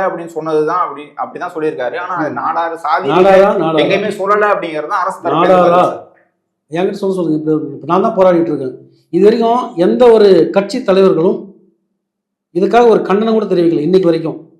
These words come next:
Speaker 2: இதுவே எனக்கு வந்து மிக வருத்தமான செய்தியா இருக்குது. திமுகவின் அராஜக போக்கை கண்டித்து, ஏன்னா, உம், காவல்துறை தன் கட்டுப்பாட்டில் வைத்திருக்கிறது முதலமைச்சர் அவர்கள். முதலமைச்சருக்கு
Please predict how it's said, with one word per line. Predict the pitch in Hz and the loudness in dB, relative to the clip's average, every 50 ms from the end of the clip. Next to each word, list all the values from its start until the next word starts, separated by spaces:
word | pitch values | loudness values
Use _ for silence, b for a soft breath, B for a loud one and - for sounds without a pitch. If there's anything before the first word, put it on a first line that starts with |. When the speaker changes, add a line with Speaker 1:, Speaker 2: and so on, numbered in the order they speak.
| _ _ _ _ _ _ _ _ _ _ _ _ _ _ 170 | _ _ _ _ _ _ _ _ _ _ _ _ _ _ -10
Speaker 2:
இதுவே | 214 208 277 294 285 | -6 0 2 4 4
எனக்கு | 277 247 233 | 4 4 2
வந்து | 240 240 226 220 | 0 0 0 0
மிக | 220 226 | 0 0
வருத்தமான | 202 208 233 247 - - 262 262 262 254 214 214 | 2 2 2 2 2 0 2 2 2 2 2 0
செய்தியா | 196 190 185 170 156 | 2 2 2 2 2
இருக்குது. | 143 135 127 123 - - - _ _ _ _ _ _ _ _ _ _ _ _ _ _ _ _ _ _ _ _ _ _ _ _ _ - | 0 -2 -4 -8 -10 -14 -20 _ _ _ _ _ _ _ _ _ _ _ _ _ _ _ _ _ _ _ _ _ _ _ _ _ -6
திமுகவின் | 226 240 233 226 226 226 220 220 220 214 214 208 180 | -4 -2 0 0 2 4 4 4 4 2 2 2 2
அராஜக | 180 196 208 208 208 208 196 190 | 2 2 2 2 2 0 0 0
போக்கை | 175 180 - - 175 165 | -2 -4 -4 -4 -4 -2
கண்டித்து, | 165 160 170 170 165 170 - 127 131 156 190 208 - - - - _ _ _ _ _ _ _ | -2 -2 -2 -4 -6 -8 -6 -6 -2 -2 -2 -2 -2 -6 -12 -20 _ _ _ _ _ _ _
ஏன்னா, | 160 180 202 185 185 196 190 156 127 - - - _ _ _ _ - | -4 -2 0 0 2 0 0 -2 -4 -6 -12 -16 _ _ _ _ -18
உம், | 143 143 139 135 131 131 123 120 120 123 | -14 -12 -10 -10 -8 -8 -8 -10 -12 -8
காவல்துறை | - 175 196 220 233 220 202 214 214 | -2 0 4 4 4 4 2 0 -2
தன் | 214 214 190 190 190 | 0 0 -2 -2 -2
கட்டுப்பாட்டில் | 196 196 202 220 208 208 202 185 190 190 | -2 -4 -4 -2 -2 -2 -2 0 0 0
வைத்திருக்கிறது | 190 185 185 180 180 208 214 190 | 0 0 0 -2 -4 -4 -2 -2
முதலமைச்சர் | 185 190 202 190 170 170 160 139 | 0 2 2 2 0 0 -2 -4
அவர்கள். | 131 117 123 117 - - - _ _ _ _ _ _ _ _ _ _ _ _ _ _ _ _ _ _ _ 156 | -4 -6 -10 -12 -14 -16 -20 _ _ _ _ _ _ _ _ _ _ _ _ _ _ _ _ _ _ _ -2
முதலமைச்சருக்கு | 190 240 269 269 254 247 226 - 226 214 208 202 208 | 0 2 2 4 2 0 0 0 0 0 2 2 2